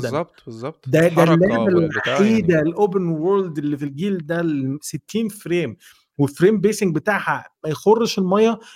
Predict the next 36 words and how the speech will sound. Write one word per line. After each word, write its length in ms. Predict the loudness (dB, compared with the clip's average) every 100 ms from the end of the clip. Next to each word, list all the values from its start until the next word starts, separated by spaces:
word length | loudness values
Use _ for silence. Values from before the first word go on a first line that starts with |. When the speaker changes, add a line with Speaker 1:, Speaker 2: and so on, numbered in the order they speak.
| _
Speaker 2:
هي 300 | 2 4 4
phantom 300 | 0 0 0
Speaker 1:
إمم. 60 | 2
Speaker 2:
بين. 240 | 4 2 0
آه، 140 | 2
اللعبة 300 | 4 2 0
فاضية 320 | 0 0 2 2
وكل 100 | 2
Speaker 1:
بالضبط. 180 | 0 -2
Speaker 2:
حاجة 300 | -4 -4 2
والopen 460 | 2 0 -2 -2 -2
world 120 | -2
بتاعها 180 | -4 -2
مش 240 | -4 -6
اللي 120 | -4
هو 220 | -2 -2 -2
ال-، 480 | -4 -4 -4 -4 -6 -14 -20 -8
Speaker 1:
لا، 300 | -2 2 2
بس 160 | 4 6
Speaker 2:
المليان. 260 | 6 4 2
Speaker 1:
اللعبة 340 | 0 0 0
كانت 380 | 0 -2 -2 -6
smooth 680 | -10 -8 -4 0 2 0 -4
بطريقة 600 | -4 0 0 0 0 0
رهيبة. 340 | 0 0 0
أنا 100 | -2
كنت 220 | -2 -4
بالعبها 340 | -2 0 0 0
على 160 | 0 0
كارت، 380 | -2 -4 -6 -10
آه، 500 | -8 -8 -8 -8 -10
جي 140 | -10
تي 120 | -8 -8
إكس 120 | -8
ستمية 460 | -14 -12 -8 -6 -4
وخمسين. 1040 | -4 -6 -10 -14 -14 -12 -12 -10 -10 -12